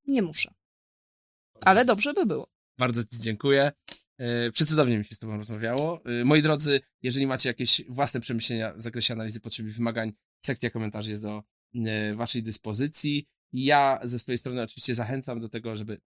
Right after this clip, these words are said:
Speaker 2: e, również zastanowić się nad tym, czy przy kolejnych odpadach, czy przy kolejnym kredycie nie warto pierwszy raz do rynku, e, wyjść. Zachęcam również do tego, żeby,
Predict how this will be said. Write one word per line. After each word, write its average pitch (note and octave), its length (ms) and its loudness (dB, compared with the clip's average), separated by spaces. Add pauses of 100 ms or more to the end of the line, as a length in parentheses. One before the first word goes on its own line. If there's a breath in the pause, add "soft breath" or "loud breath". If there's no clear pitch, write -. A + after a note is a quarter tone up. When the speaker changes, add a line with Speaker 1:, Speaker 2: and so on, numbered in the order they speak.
(260)
Speaker 2:
e, A#2 120 -2
również A#2 460 -2
zastanowić A#2 680 -4
się A#2 100 0
nad A2+ 220 -8
tym, A2 220 -8 (360)
czy F3+ 340 6 (380)
przy D3 200 4
kolejnych B2+ 400 0
odpadach, C3 600 -6
czy A#2+ 160 -2
przy A#2+ 160 -12
kolejnym A#2 420 -4
kredycie A#2+ 500 -2
nie A2+ 140 -2
warto A#2 300 -8
pierwszy A2+ 360 -8
raz A2 320 -8 (200)
do A2+ 160 -4
rynku, G#2+ 420 -4 (400)
e, A#2 100 -6
wyjść. A#2 640 0
Zachęcam A#2+ 480 -6 (280)
również A#2 380 -4
do A2+ 80 -8
tego, A#2 200 -4
żeby, A2+ 260 -6